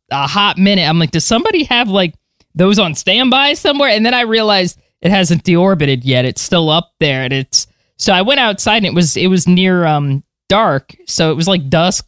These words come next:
kinda, like, you know, right before the sun goes down. And I looked, and sure enough, it was right in the direction. Like, I saw this glint, and I was like, "Holy crap!" There, I mean, it, there, it's very precise. You will, if you have your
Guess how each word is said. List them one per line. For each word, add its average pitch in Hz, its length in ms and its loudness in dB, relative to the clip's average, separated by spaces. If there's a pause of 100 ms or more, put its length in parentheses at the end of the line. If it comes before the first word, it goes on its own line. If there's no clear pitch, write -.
(120)
kinda, 202 220 0
like, 156 260 0 (680)
you 403 80 -2
know, 175 120 2
right 190 260 0
before 196 380 0
the 170 100 0
sun 180 300 2
goes 147 240 0
down. 151 220 0
And 147 100 -2
I 147 60 0
looked, 147 340 -2
and 156 100 -4
sure 214 240 0
enough, 214 420 0 (100)
it 175 100 2
was 165 180 2
right 165 380 -2
in 190 140 4
the 180 80 4
direction. 170 560 0
Like, 151 160 -2
I 151 60 0
saw 180 200 -2
this 156 220 -6
glint, 175 420 0
and 113 80 -6
I 160 40 0
was 165 100 0
like, 170 100 -4
"Holy 156 720 0
crap!" 214 540 -2 (500)
There, 208 300 2
I 175 100 2
mean, 202 180 2
it, 175 240 -4
there, 196 240 2
it's - 220 -2
very 185 320 0
precise. 202 640 -2
You 175 100 2
will, 180 340 0
if - 180 -6
you 165 240 -4
have 202 240 -2
your 185 100 0